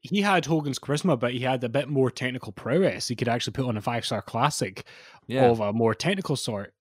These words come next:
Speaker 1: as well. Um, those two men were, you, they, they were oozing charisma. But speaking of, of things oozing, uh, one thing that I wanna stress about this and the next few years' worth of matches is how much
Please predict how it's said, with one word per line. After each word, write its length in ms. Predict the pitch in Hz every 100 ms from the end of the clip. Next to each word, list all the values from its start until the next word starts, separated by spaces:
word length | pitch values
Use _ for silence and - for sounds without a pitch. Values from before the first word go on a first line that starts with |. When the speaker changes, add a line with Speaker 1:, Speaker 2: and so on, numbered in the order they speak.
| -
Speaker 1:
as 140 | 120
well. 400 | 123 156 135 107 - - - - -
Um, 580 | 120 117 117 113 113 - _
those 280 | 147 156 160
two 160 | - 160
men 360 | 139 127 123
were, 140 | 120 113
you, 220 | 110 123 _ _ 156
they, 220 | 156 147
they 100 | 147
were 160 | 131 135 170
oozing 260 | 208 202
charisma. 380 | - 127 127 113
But 160 | 120 -
speaking 360 | - 180 208
of, 140 | 131 -
of 160 | 117 117 _
things 340 | - 139 131 120 -
oozing, 480 | 123 160 156 110 113 -
uh, 80 | 147 139 -
one 240 | 139 175
thing 200 | 185 175
that 120 | 143
I 40 | 123
wanna 240 | 123 117 104
stress 680 | - 131 123 139 - - - _ _ _ -
about 220 | 127 135
this 220 | 135 117
and 300 | 120 127 147
the 60 | 127
next 240 | 127 127
few 260 | - - 131
years' 560 | 127 123 120 120 127 139
worth 200 | 131 123
of 60 |
matches 460 | 113 123 143 175 135
is 140 | 123
how 160 | - -
much 440 | 143 120 131 -